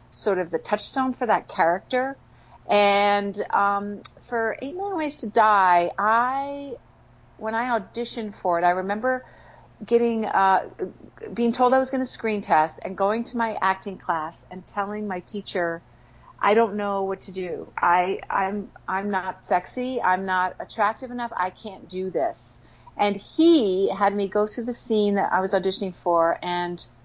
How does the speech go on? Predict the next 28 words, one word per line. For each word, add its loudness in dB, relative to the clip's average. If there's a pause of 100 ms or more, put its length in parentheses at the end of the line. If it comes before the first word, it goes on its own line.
(120)
said, 2 (140)
"You -10
just -2
have -6
to -6
be -6
braver 0
than -4
everybody, -4 (100)
anybody, 4
everybody 6
else 4
auditioning, -4
Alexandra. -8
That's -10
the -12
only -4
thing -4
you -4
need -2
to -12
do." -4 (500)
And 4
so 2
I 4
guess 0
I 6
was. 0